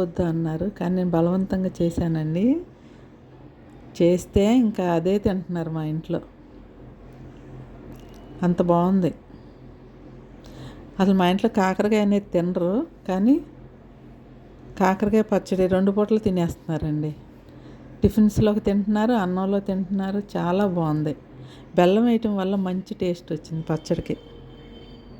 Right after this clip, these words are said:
మీరు కూడా ఒకసారి ఇలా ట్రై చేయండి, కాకరకాయ పచ్చడి బెల్లంతో. మరీ ఎక్కువగా కాకుండా బెల్లం సరిపడినంత వేసుకోవాలి. నేను పావు కప్పు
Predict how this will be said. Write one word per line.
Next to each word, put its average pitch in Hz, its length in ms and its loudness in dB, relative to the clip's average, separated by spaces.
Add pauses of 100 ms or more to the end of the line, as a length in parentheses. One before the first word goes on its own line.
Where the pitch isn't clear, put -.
(960)
మీరు 214 240 6
కూడా 226 180 4
ఒకసారి 190 320 -2
ఇలా 185 120 0 (100)
ట్రై 185 120 0 (140)
చేయండి, 190 300 -4
కాకరకాయ 180 520 -2
పచ్చడి 170 380 -2 (340)
బెల్లంతో. 170 540 2 (1300)
మరీ 185 260 6
ఎక్కువగా 208 380 0 (100)
కాకుండా 175 380 -2 (120)
బెల్లం 165 320 2 (180)
సరిపడినంత 160 720 0
వేసుకోవాలి. 139 600 -6 (1120)
నేను 185 260 2
పావు 170 300 4
కప్పు 165 240 -4